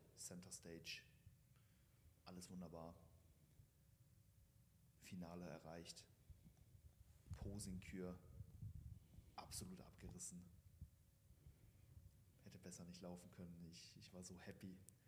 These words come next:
Ähm, hat so Spaß gemacht, ihm dazu zu schauen und das Ganze zu präsentieren. Er hat's, äh, super gemacht.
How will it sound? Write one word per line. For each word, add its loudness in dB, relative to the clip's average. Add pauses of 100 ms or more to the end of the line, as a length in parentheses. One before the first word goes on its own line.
(600)
Ähm, -4 (560)
hat -4
so 4
Spaß 0
gemacht, 2
ihm 4
dazu 0
zu -2
schauen 4
und -2 (400)
das -8
Ganze 2
zu -4
präsentieren. 2 (760)
Er -10
hat's, 0
äh, -2 (640)
super 4
gemacht. 4